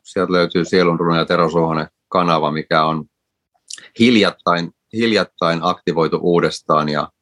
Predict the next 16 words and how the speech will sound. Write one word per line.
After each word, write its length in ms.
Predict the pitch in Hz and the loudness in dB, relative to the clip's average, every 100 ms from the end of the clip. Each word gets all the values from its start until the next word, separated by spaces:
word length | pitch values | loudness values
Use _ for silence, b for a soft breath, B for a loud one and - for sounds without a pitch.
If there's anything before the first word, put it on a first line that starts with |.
| B B B B B _ - | B B B B B _ -4
ja 360 | 82 78 78 - - | 0 2 0 -4 -2
mä 120 | 90 | 0
oon 100 | 90 | 2
sitä 260 | 98 95 90 | 2 0 0
käyttänyt 500 | 92 85 - 85 85 | 0 -2 -2 -2 -2
nyt, 160 | 85 | -2
mä 100 | 87 | 0
oon 100 | 85 | 0
tehnyt 260 | 92 90 87 | 0 0 -2
siinä 200 | - 85 | -2 0
muutamia 460 | 90 87 82 80 80 | 2 2 2 0 2
videoita 420 | 87 85 80 76 | 2 4 2 0
tästä 200 | 87 90 | -2 0
omasta 300 | 87 78 - | 0 0 -2
matkasta, 580 | 82 - - - - 76 | -4 -2 -6 -8 -2 -2
ja, 240 | 73 73 | -2 -4